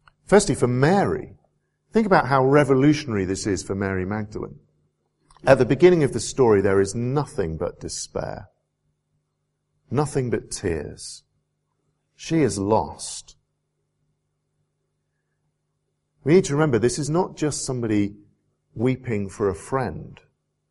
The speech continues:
It is that. It is Mary weeping for, for somebody she loves as a human master and teacher and Lord.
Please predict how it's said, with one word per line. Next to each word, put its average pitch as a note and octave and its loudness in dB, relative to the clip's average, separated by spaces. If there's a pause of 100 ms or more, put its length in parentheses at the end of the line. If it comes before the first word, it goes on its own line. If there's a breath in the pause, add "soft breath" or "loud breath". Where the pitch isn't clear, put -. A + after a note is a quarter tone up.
(640)
It G#2+ -4
is F3+ 0
that. - -12 (680)
It G#2+ 0
is C#3 2
Mary A2 -2
weeping G2+ -4
for, F#2+ -4 (140)
for G#2+ -10
somebody G#2+ -6
she G2 -6
loves G#2+ -4 (320)
as G2 -10
a F#2+ -6
human G#2 -6
master A2 -6
and E2+ -12
teacher - -10
and E2+ -8
Lord. - -6